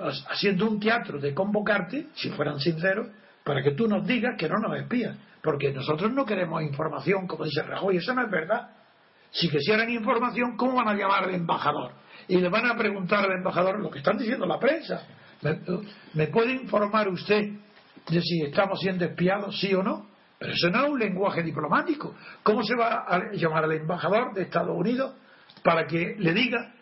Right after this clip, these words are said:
que España está siendo espiada? ¿Pero cómo, qué le va a decir? ¿Le va a decir el embajador que sí, que está siendo espiada?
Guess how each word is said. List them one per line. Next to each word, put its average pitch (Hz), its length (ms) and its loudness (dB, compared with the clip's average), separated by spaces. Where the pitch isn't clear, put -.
que 165 140 6
España 202 360 2
está 180 160 0
siendo 156 280 -2
espiada? 190 580 -2
¿Pero - 180 -8
cómo, 208 260 0
qué 214 140 4
le 294 60 2
va 285 80 2
a 226 80 2
decir? 135 280 -6
¿Le - 120 -2
va 143 100 4
a 202 60 4
decir 226 180 2
el 277 60 0
embajador 214 440 2
que 196 100 -2
sí, 220 220 0
que - 80 -2
está 175 180 0
siendo 165 220 -2
espiada? 143 540 -4